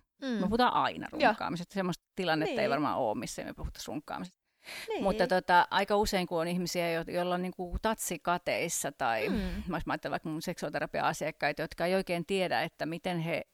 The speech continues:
Speaker 2: hellisivät itseään tai on
Speaker 1: Mm.
Speaker 2: niinku pitkä tauko siinä, että pitäisi tutustua uudestaan tai muuta, niin,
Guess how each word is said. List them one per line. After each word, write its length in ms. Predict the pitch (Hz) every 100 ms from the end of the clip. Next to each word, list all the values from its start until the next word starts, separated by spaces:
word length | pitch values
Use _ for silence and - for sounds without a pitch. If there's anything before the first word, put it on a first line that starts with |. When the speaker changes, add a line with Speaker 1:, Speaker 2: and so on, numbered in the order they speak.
| 156
Speaker 2:
hellisivät 520 | 156 135 185 240 233
itseään 600 | - 226 - 214 208 214 190
tai 400 | 175 170 175 175
on 100 | 165
Speaker 1:
Mm. 60 |
Speaker 2:
niinku 140 | 170 -
pitkä 280 | 151 - 175
tauko 440 | 185 180 180 180
siinä, 340 | 180 170 165 165
että 100 | -
pitäisi 220 | 165 -
tutustua 500 | 175 170 - 165 151
uudestaan 600 | 170 160 160 - 151 165
tai 160 | 160 160
muuta, 320 | 160 170 151
niin, 200 | 147